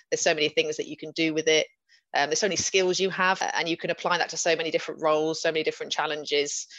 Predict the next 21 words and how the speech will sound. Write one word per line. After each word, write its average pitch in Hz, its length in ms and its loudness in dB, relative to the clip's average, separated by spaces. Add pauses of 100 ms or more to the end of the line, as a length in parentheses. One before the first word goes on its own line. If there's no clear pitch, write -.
(340)
because 160 460 0 (140)
we're 165 80 0
quite 160 400 2
unique 165 340 -4
individuals, 175 600 0
I 185 120 4
think, 196 380 -2
in, 160 140 2
in 160 180 -4
our 160 100 2
training 165 600 2
and 156 100 2
in, 156 160 -4 (120)
in 156 160 -4
how 156 200 -2
we 151 180 2
approach 160 460 0
everything. 165 560 0 (380)
And 180 120 0
yeah, 156 160 4 (140)
working, 170 480 0